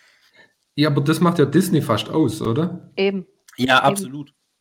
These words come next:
Speaker 3: Absolut. Aber, aber das, äh, da, da würde ich immer gern wegschalten oder keine Ahnung wieso. Das, irgendwie stört mich das.
Speaker 2: Findest du das so ein bisschen fremdschämend? Ich
Speaker 3: Mhm.
Speaker 2: find's, also,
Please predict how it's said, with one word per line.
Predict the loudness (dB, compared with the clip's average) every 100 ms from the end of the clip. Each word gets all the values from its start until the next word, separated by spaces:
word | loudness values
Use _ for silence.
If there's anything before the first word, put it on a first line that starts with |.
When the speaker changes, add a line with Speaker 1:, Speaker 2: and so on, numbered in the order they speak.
| _
Speaker 3:
Absolut. | -20 -18 -20 -20 -16
Aber, | -14 -14 -14 -14
aber | -16 -18
das, | -20 -20 -20 -8
äh, | -6 -4 -4 -8 -14 _ _ _ _ _ _ _ _ _ _ _ _
da, | -8 -6 -8
da | -10 -10
würde | -12
ich | -16
immer | -16 -16
gern | -14 -14 -16 -20 _ _ _
wegschalten | -6 -6 -4 -6 -6 -14
oder | -16 -14 -16 -18
keine | -10 -8 -6
Ahnung | -6 -8
wieso. | -10 -10 -12
Das, | -10 -12 -10
irgendwie | -12 -10 -12
stört | -10 -10 -10
mich | -16 -16
das. | -20 -20 _ _ -20 -20 -20
Speaker 2:
Findest | -4 -4 -4 -8
du |
das | -12 -2
so | -2
ein | 0
bisschen | -4 -4 -8
fremdschämend? | -4 -4 -4 -6 -8 -6 -6 -6 -8 -14 _ _ _ _ _
Ich | -12 -6
Speaker 3:
Mhm. |
Speaker 2:
find's, | -4 -6 -6 -4
also, | -2 0